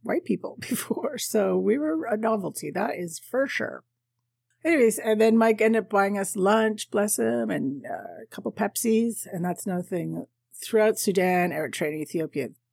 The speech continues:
especially Sudan, Ethiopia, kind of the only cold drinks you could get were Pepsis. So anywhere you went, you just hear, "Pepsis, Pepsis, Pepsis,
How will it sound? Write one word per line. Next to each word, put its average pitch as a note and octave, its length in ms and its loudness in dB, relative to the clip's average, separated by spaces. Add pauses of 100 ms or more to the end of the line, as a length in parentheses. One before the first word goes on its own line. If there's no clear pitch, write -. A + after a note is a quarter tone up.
(800)
especially F#3 360 -4
Sudan, E3 320 -2
Ethiopia, D3 480 -6 (560)
kind G#3 120 0
of G#3+ 60 4
the G#3+ 100 2
only G#3+ 240 2
cold G#3 380 2
drinks F3+ 300 -2
you C#3+ 80 -10 (120)
could F#3 140 -10
get A#3+ 280 0
were E3+ 120 -4
Pepsis. - 600 -6
So - 420 -2
anywhere A3+ 300 4
you F3 120 0
went, F#3 240 0
you - 80 -10
just C#3 200 -8
hear, C#3+ 280 -8
"Pepsis, G#4+ 640 -2 (100)
Pepsis, A4+ 600 0
Pepsis, A#4+ 460 0